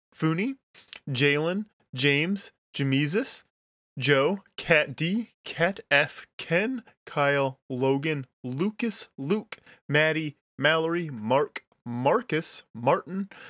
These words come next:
Matthew, Mick Foley two ninety-nine, Minty,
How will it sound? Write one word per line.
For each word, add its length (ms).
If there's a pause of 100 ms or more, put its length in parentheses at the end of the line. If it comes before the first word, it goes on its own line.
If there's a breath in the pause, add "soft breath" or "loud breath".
(180 loud breath)
Matthew, 640 (240)
Mick 240
Foley 400
two 220
ninety-nine, 680 (300)
Minty, 520